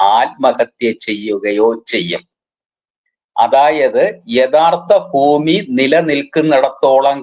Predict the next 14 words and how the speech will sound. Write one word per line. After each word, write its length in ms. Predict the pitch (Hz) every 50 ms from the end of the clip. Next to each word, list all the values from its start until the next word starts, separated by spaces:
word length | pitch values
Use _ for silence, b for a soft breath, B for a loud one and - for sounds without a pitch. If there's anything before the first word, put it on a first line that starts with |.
| -
കാലം 400 | 101 101 92 90 90 92 101 139 233 247 - - _ _ _ _ _ _ _ _ _ - 123
ഒരു 160 | 139 156 233 247 - - -
സാധാരണ 680 | 135 123 123 127 127 135 135 135 135 135 135 139 147 185 294 - - - 117
ഒരു 140 | 117 127 120 120 107
ജ്യോതിഷന് 840 | 113 110 113 117 117 120 117 - - - - 117 107 95 104 113 113 - _ _ _ _ _ _ _ _ _ _ _ _ _ _ _ _ _ _ _ _ - 98 101
അവരുടെ, 560 | 104 110 127 123 117 120 117 113 110 - 147 175 175 - _ _ - - - _ - 113
മറ്റുള്ളവരുടെ 760 | 107 107 - - - 143 127 120 113 113 117 113 113 120 139 131 - -
ഭാവി 400 | - 95 101 107 113 113 117 151 - - _ _
പൂർണ്ണമായും 880 | - 104 104 110 117 117 120 113 104 92 98 98 98 98 101 117 135 147 143 - 101
പറയുവാൻ 640 | 92 - - 107 110 110 107 107 110 110 127 165 180 175 - - -
സാധിക്കുകയില്ല 1080 | 104 101 95 98 104 101 - 113 110 _ - 110 107 110 104 92 90 90 87 92 92 101 113 120 - - 87 90
എന്ന് 260 | 90 92 95 127 202 - 247 - _ _ _ _ _ _ - - 110
അടിവരയിട്ട് 760 | 110 117 120 139 160 190 180 160 156 135 120 110 - - 120 95 -
പറഞ്ഞിരിക്കുന്നു. 720 | - - 82 87 90 87 85 82 - 95 90 92 104 -